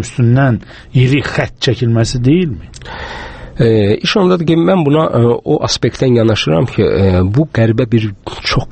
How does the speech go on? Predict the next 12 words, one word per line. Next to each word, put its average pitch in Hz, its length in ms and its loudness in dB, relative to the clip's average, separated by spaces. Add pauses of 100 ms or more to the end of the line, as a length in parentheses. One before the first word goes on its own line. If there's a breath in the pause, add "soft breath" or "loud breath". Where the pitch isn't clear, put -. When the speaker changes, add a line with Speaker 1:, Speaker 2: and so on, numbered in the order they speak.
Speaker 2:
gözəl 120 400 2
bir 110 80 0
siqnaldır. - 800 -4 (1040 loud breath)
Gözəl 127 380 2
bir 120 60 2
siqnaldır 139 600 2
ki, 92 200 -2 (360 loud breath)
və 131 80 2 (100)
çox - 280 -4
maraqlıdır 143 480 0 (100)
ki, 104 120 0 (380 loud breath)
Gazprom, 175 540 0